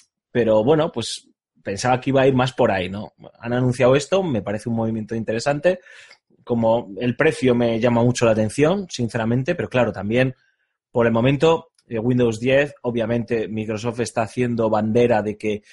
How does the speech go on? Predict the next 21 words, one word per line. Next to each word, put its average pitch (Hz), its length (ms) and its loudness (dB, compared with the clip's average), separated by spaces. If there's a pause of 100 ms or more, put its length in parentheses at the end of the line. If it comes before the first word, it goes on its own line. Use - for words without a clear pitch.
(180)
todo 123 180 2
lo 120 100 4
que 113 80 2
tiene 113 160 -2
que 110 80 0
ver 117 120 0
con 110 80 -4
su 113 140 -8
división 110 320 -4
de 113 40 -2
entretenimiento 110 880 -2 (300)
tienen 135 260 2
un 120 140 4
ecosistema 117 680 0
creado 113 600 2
en 107 100 -2
el 107 160 -4
que, 104 400 -6 (340)
en 104 200 -6
el 101 160 -8
que 101 380 -6